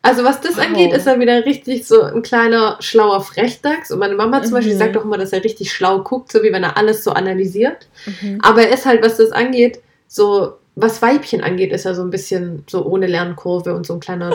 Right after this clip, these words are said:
Speaker 1: Dummbatz,
Speaker 2: <laughs>
Speaker 1: weil da ist er einfach dann so verliebt. Also Buddy hat ja allgemein so Angst vor Fremden eigentlich, aber wenn da ein
Speaker 2: Mhm.
Speaker 1: Weibchen kommt und der findet die toll, dann ist mein Hund halt weg, so.
Speaker 2: Krass.
Speaker 1: Der klebt dann zum Beispiel neulich einer Ko-,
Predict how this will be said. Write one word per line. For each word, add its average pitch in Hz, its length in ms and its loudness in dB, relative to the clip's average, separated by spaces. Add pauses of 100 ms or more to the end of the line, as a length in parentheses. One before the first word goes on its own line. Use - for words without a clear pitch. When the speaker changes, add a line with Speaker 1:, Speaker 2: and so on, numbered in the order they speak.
Speaker 1:
Dummbatz, 180 520 -4
Speaker 2:
<laughs> - 0 -
Speaker 1:
weil 196 240 0 (420)
da 269 120 2
ist 247 180 4
er 233 80 4
einfach 254 240 2
dann 214 160 6
so 262 120 2
verliebt. 247 560 -2
Also 196 360 0 (720)
Buddy 220 220 2
hat 226 100 6
ja 202 80 6
allgemein 202 440 2
so 190 300 -2 (260)
Angst 226 300 -2
vor 185 120 -6
Fremden 240 380 -2
eigentlich, 254 520 -2
aber 190 320 -2 (140)
wenn 226 120 4
da 240 80 4
ein - 80 4
Speaker 2:
Mhm. 247 60 2
Speaker 1:
Weibchen 247 340 0
kommt 214 240 -2
und 214 100 0
der 220 80 0
findet 233 300 0
die 202 80 -6
toll, 233 480 0
dann 214 140 0
ist 233 120 -4
mein 185 160 -4
Hund 226 160 0
halt 151 200 -2
weg, 190 260 -8
so. 156 320 -4 (580)
Speaker 2:
Krass. 311 240 -14
Speaker 1:
Der 214 360 2 (320)
klebt 269 260 -2
dann 233 160 0
zum 220 140 -2
Beispiel 220 180 0
neulich 220 320 0
einer 190 100 -4
Ko-, 220 240 -4